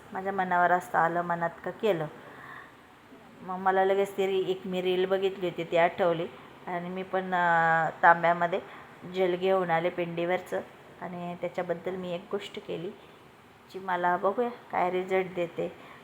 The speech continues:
नक्कीच मी ती शेअर करेल पुढच्या वेळेस की, अ,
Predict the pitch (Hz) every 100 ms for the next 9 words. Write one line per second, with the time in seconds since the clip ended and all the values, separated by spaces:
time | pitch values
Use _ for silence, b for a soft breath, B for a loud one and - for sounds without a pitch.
0 | - 185 175 - 196 - 196 185 185 -
1 | 196 175 175 175 175 175 175 180 - 185
2 | 165 175 - - B B - 180 170 170
3 | 170 170 170